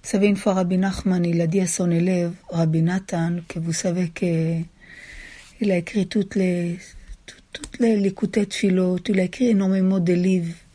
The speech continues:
Dans les Likutei Tfilot, c'est plusieurs manières de faire une prière à Hachem. Et Rabbi Nachman, il lui dit, de croire que Akadosh Baruch Hu, il gère le monde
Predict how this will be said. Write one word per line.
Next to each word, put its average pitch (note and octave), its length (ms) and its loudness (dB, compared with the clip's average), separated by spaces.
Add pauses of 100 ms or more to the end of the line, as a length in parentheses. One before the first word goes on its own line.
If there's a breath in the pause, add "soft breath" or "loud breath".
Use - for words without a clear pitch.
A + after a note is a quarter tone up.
(100)
Dans G3 80 2
les F#3+ 120 2
Likutei F3 460 0
Tfilot, G3+ 600 0 (680 loud breath)
c'est - 300 -2
plusieurs A#3 560 2
manières G3 600 2
de F3+ 120 0
faire F#3 240 -2
une F3 140 -2
prière F3 400 0
à D#3+ 40 2
Hachem. E3+ 480 -2 (1120 loud breath)
Et A3 60 4
Rabbi A#3+ 280 2
Nachman, A3+ 380 2
il F#3 120 0
lui F3+ 140 0
dit, G#3+ 360 0 (1900 loud breath)
de F#3+ 140 0
croire B3+ 420 -2
que G3+ 400 2
Akadosh G3 320 0
Baruch G3 280 0
Hu, G#3+ 40 4
il F#3 60 2
gère G3 280 2
le F#3+ 140 2
monde G3+ 380 2